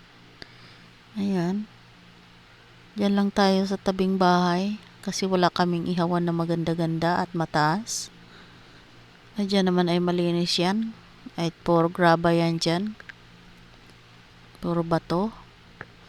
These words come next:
Kaya dyan ako pumisto kasi medyo mahangin at para yung usok hindi pumasok sa loob ng bahay. Ayan, nabaliktad ko na yan.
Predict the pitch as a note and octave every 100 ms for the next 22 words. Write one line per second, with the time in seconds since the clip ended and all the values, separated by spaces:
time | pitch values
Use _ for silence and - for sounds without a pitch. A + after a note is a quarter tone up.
0 | - - - F#3 F3 F#3 F#3 F3+ - F3+
1 | F#3+ G#3 - G#3+ G#3 - G3 F3 F3 E3+
2 | E3+ G3 A#3 G#3+ G#3+ F#3+ - F#3 F3+ F3+
3 | E3+ E3+ A3+ - G3 G3 F#3 - F3+ F3
4 | F3 - - - F3 F3 F3 D#3+ F3 A3
5 | F3+ C#3+ D#3+ E3+ - - - - - -
6 | - - - - - - - F3+ G3+ G3+
7 | F3+ E3+ - F3+ F3+ F#3+ F#3 F3 E3 F3
8 | A3+ A#3+